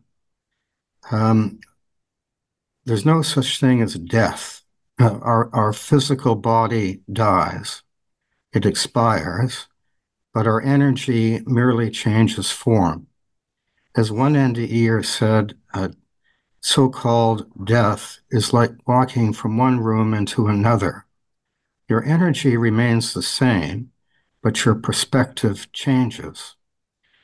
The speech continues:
So when they left their bodies, uh, as one N D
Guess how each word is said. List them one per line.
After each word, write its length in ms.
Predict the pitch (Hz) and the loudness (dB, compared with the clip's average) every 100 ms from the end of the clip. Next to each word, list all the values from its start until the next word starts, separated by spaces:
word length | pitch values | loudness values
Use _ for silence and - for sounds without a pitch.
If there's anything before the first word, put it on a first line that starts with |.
| _ _ _ _ - | _ _ _ _ -8
So 640 | - - 117 123 127 - - | -6 0 2 2 0 -6 -6
when 300 | 123 180 180 | 0 2 2
they 120 | 156 | 2
left 440 | 135 139 135 - | 2 0 -2 -2
their 100 | 120 | -2
bodies, 920 | 104 113 135 127 82 78 107 - - _ _ _ _ 113 | 0 0 2 0 -4 -12 -14 -14 -16 _ _ _ _ -2
uh, 180 | 101 104 | 0 2
as 320 | 101 90 - | 0 -2 -4
one 540 | 127 147 135 127 - _ _ - | 0 2 2 0 -6 _ _ 0
N 200 | 120 | 4
D 80 | 107 | 4